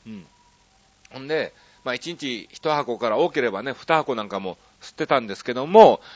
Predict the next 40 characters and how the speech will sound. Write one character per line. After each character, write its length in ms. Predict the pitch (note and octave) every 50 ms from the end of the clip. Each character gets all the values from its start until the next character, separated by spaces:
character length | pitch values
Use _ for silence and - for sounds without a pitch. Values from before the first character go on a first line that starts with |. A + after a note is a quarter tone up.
| - - - -
え 300 | - G#2+ A2 A2 A2 G#2+
ー、 40 | A2
そ 120 | A2 E3+ E3+
れ 60 | F3
を 120 | F3 E3+
一 160 | C#3+ - C#3+
日 140 | D3 - -
二 180 | F#2+ A2 A#2 A#2+
本 300 | B2 C#3 D3+ D3+ D3+ D3+
に 100 | D#3 D#3
し 80 | -
た 160 | - - F3 D3+
り 80 | B2
と 140 | F#2+ F#2+ F2
か、 260 | - G2 G2 F2+ D#2+ _ _ _ _ _ _ _ -
え 920 | A#2+ A#2+ A#2 A#2 A2+ A2+ A2+ A2+ A2 A2 G#2+ A2 G#2+ G#2+ G#2 G#2 G#2+ B2 E3
ー、 20 |
ね、 260 | G3 G#3+ C3+ - - _ _ _ _ _ _ _ _ -
二 160 | C#3 E3 F3
本 200 | F3+ F3+ F3+ E3+
で 60 | E3+
す 120 | E3 - -
よ。 100 | A#2+ G2
二 180 | - - F3+
箱 180 | E3+ D3+ A#2 A2
じ 60 | G#2
ゃ 40 | G2+
な 60 | G2
く 40 | -
て 60 | F2
二 140 | F#2 A2 B2
本 220 | B2 C3+ C3+ C3+
ね、 160 | D#3 F3+ G#3+ _ _ _ _ _ _ _ -
に 80 | C3+
抑 320 | C3 B2+ C#3 - - D#3+ C#3+
え 40 | A#2+
た 100 | - G#2+
り 100 | G2 F2
と 100 | F#2 F2+
か、 240 | A2+ A2+ F#2+ -